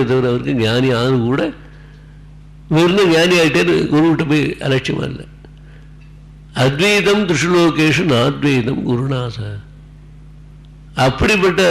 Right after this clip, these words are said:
அத்வைதத்தை அனுபவத்துல உள்ளவர் சதாசிவ பெருமேந்திரன். அவர் கூட கிரியையில என்ன பண்ணார், கிரியையில வேதம் தான் பார்த்தார். கதையில அவருக்கு வருது, ஒரு நாள் எங்கேயோ வயக்காடு, மெத்தை அவருக்கு எல்லாம் ஒண்ணு தான் அவருக்கு.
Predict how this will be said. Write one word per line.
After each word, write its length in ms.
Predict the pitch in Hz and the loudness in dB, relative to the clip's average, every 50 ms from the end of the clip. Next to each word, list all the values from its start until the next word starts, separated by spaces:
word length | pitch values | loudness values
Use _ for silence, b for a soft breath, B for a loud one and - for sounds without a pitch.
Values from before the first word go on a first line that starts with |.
| 160 | 2
அத்வைதத்தை 680 | 151 147 147 151 170 180 165 160 160 147 - 160 151 131 123 117 127 | 2 0 0 2 2 2 2 2 0 0 0 0 2 2 2 0 0
அனுபவத்துல 540 | - 131 143 160 147 147 151 147 147 151 135 127 | 0 0 2 2 4 4 2 2 2 2 0 2
உள்ளவர் 260 | 120 127 139 147 - | 2 0 0 -2 -2
சதாசிவ 400 | 127 120 120 127 127 104 120 110 | -2 0 0 0 0 0 -2 -2
பெருமேந்திரன். 640 | 107 113 110 110 110 110 104 - - 220 233 226 - - - - B B B B B B B B - | -2 -2 -2 -2 -2 -4 -4 -6 -6 -8 -8 -10 -12 -18 -20 -20 B B B B B B B B -4
அவர் 300 | - 135 143 156 170 170 | -2 0 2 2 2 2
கூட 100 | 190 185 | 2 0
கிரியையில 420 | - 160 165 190 196 196 185 180 | 0 0 0 2 2 2 2 2
என்ன 120 | 160 160 165 | 2 2 0
பண்ணார், 340 | 151 151 147 139 127 113 117 110 - - | 0 0 0 -2 -2 -4 -6 -10 -14 -8
கிரியையில 380 | - - 175 190 185 180 175 175 156 | -4 0 2 2 4 4 2 2 2
வேதம் 340 | 135 139 139 139 139 139 139 | 2 2 4 2 2 2 0
தான் 140 | 139 131 117 | 0 0 -2
பார்த்தார். 340 | 117 117 - - - - - - - - - - - - - - - - - - - - - - - - - - | -4 -4 -4 -8 -10 -10 -10 -16 -20 -20 -20 -20 -20 -20 -20 -20 -20 -20 -20 -20 -20 -20 -20 -20 -20 -20 -20 -12
கதையில 420 | - - 143 147 151 151 143 143 139 | -6 -2 0 2 4 4 4 4 2
அவருக்கு 260 | 131 120 113 117 117 | 2 0 0 0 0
வருது, 240 | 117 117 117 120 - - - - - - - - - - | 0 0 -2 -6 -10 -12 -16 -18 -20 -20 -20 -16 -4 0
ஒரு 200 | 147 135 127 131 | 0 2 2 2
நாள் 280 | 135 139 139 135 127 123 | 2 2 2 2 2 2
எங்கேயோ 260 | 120 120 135 135 127 113 - - - - - - B B B B B B B - - | 2 2 0 0 0 -2 -4 -6 -10 -14 -20 -20 B B B B B B B -14 -8
வயக்காடு, 580 | - 143 139 143 156 151 143 151 151 151 151 165 165 160 160 - - - - | -2 0 2 2 2 2 2 2 2 2 2 2 2 2 0 -2 -2 -4 -2
மெத்தை 300 | 139 143 143 139 131 151 | 0 0 0 0 0 2
அவருக்கு 300 | 151 151 143 131 135 135 | 2 2 2 2 2 2
எல்லாம் 220 | 131 139 151 147 135 | 2 2 2 2 2
ஒண்ணு 160 | 135 131 139 | 2 2 0
தான் 140 | 139 139 131 | 0 0 0
அவருக்கு. 260 | 123 113 98 - - | -2 -2 -4 -8 -14